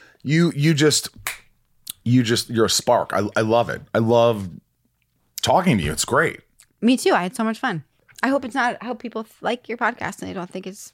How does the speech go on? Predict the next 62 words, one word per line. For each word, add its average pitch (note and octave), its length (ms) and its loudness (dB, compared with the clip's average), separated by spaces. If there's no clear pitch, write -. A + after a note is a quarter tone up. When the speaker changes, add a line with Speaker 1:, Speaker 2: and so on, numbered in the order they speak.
Speaker 2:
this F#3 240 -14
is F#3 100 -10
a F#3 60 -6
boring F3 260 -8
episode. - 440 -10
Speaker 1:
Why B2+ 120 4
would F3+ 120 4
this F3+ 100 2
be F3 100 2
boring? F3+ 400 6
Speaker 2:
I A4+ 80 6
don't C#5+ 200 4
know. D#4 420 6
Speaker 1:
And F#3+ 140 6
you G#3+ 60 8
see B3+ 180 4
how A#3+ 140 8
we, G3+ 120 0
we, F#3 140 2
you F#3 80 0
know, G#3+ 100 6
we G#3+ 100 6
ended G#3+ 180 4
up, D3+ 60 2
we E3 100 4
ended G#3+ 160 6
up D#3 180 0
talking G#3+ 380 4
about, A#2+ 260 4
the C#3 140 2
one B3+ 160 6
thing A#3 120 4
we F3 80 8
didn't F3 140 4
talk D3 160 4
about A#2 200 4
is, A2+ 100 2
like, A#2+ 260 2
something, D3 420 0
she's D#3+ 220 2
eating D#3+ 140 6
an G2+ 80 4
apple. F2 340 0
Let C#3 140 2
it C#3+ 100 -4
go. D2 300 -2
Um, A#2+ 420 2
Speaker 2:
Oh, G3+ 100 2
right. D#3+ 180 2
That's - 120 -4
probably E3+ 200 -6
annoying. D3+ 320 -12
Speaker 1:
No, A#3+ 140 6
it's C4+ 100 4
Speaker 2:
I'll A#3 60 4
s-, - 40 -2
Speaker 1:
not. G#2+ 200 2
Speaker 2:
I'll D#4+ 120 4
move E4 160 -2
my B3 120 0
head G#3+ 180 -2
away. E3 260 -4